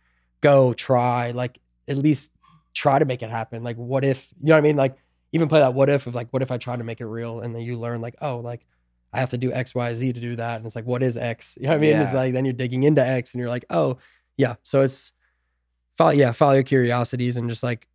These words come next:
Speaker 1: me just, like, make, even if it was just one magazine, sincerely, like, oh, I learned how to, like, source magazines, make magazines, create a website with anonymous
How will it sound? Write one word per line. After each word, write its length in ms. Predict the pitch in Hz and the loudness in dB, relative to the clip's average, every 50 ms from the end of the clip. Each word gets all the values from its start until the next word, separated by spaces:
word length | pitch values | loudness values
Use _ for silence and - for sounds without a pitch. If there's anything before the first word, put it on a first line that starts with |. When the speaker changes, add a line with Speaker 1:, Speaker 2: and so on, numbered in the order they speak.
| _ _ - | _ _ -4
Speaker 1:
me 180 | 135 139 135 | 0 0 0
just, 160 | 131 131 127 - | 0 0 0 0
like, 120 | 131 120 | 0 2
make, 220 | 123 123 127 127 | 0 0 -2 -2
even 200 | - 139 143 156 | -2 0 2 2
if 100 | 143 131 | 2 4
it 20 | 151 | 2
was 120 | 143 131 | 0 2
just 120 | 139 131 123 | 0 -4 -4
one 200 | 123 123 120 120 | -4 -6 -6 -6
magazine, 500 | 123 120 127 131 120 117 117 113 113 117 | -6 -6 -6 -6 -8 -8 -10 -12 -14 -12
sincerely, 460 | - 127 117 - 131 123 123 113 117 | -12 -12 -8 -6 -6 -6 -6 -6 -6
like, 180 | 117 113 110 | -8 -8 -8
oh, 240 | - 127 123 110 110 117 | -8 -8 -8 -8 -10 -10
I 80 | 120 123 | -8 -8
learned 220 | 120 123 123 113 | -6 -6 -6 -6
how 100 | 120 123 | -6 -6
to, 60 | 120 | -4
like, 220 | 117 120 117 - _ _ _ _ _ _ | -6 -6 -8 -8 _ _ _ _ _ _
source 300 | - - 135 131 123 - | -8 -4 -2 -2 -2 -2
magazines, 460 | 127 123 123 120 117 120 120 117 113 | -4 -6 -6 -6 -8 -8 -10 -10 -6
make 180 | 117 127 127 127 | -6 -6 -4 -4
magazines, 640 | 120 120 120 120 120 113 120 120 120 117 110 - - _ _ | -4 -6 -6 -6 -8 -8 -8 -8 -10 -10 -12 -16 -20 _ _
create 200 | - - 127 123 | -4 -2 -2 -2
a 40 | 113 | -2
website 480 | 120 123 127 120 - - 123 123 120 110 | -4 -6 -6 -8 -8 -8 -8 -6 -6 -8
with 140 | 117 113 | -8 -8
anonymous 500 | 127 120 123 113 120 120 123 120 - - | -4 -2 -2 -2 -2 -4 -6 -8 -10 -14